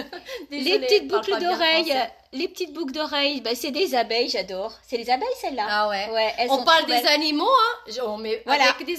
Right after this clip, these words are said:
Speaker 2: on a
Speaker 1: animaux.
Speaker 2: mis les chats avec les abeilles. Regardez comme c'est beau.
Speaker 1: C'est l'abeille, c'est
Speaker 2: Voilà.
Speaker 1: de l'acier doré avec la petite perle en nacre. Elle est vraiment magnifique, hein.
Speaker 2: Le côté, la robe pois noire avec pastille.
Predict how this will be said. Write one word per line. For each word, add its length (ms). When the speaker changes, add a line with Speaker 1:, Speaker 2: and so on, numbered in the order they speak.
Speaker 2:
on 120
a 40
Speaker 1:
animaux. 180
Speaker 2:
mis 60
les 120
chats 440
avec 260
les 180
abeilles. 320
Regardez 320
comme 160
c'est 200
beau. 320
Speaker 1:
C'est 120
l'abeille, 500
c'est 140
Speaker 2:
Voilà. 180
Speaker 1:
de 60
l'acier 340
doré 500
avec 320
la 140
petite 560
perle 300
en 140
nacre. 500
Elle 160
est 60
vraiment 260
magnifique, 640
hein. 80
Speaker 2:
Le 100
côté, 360
la 140
robe 300
pois 200
noire 540
avec 440
pastille. 640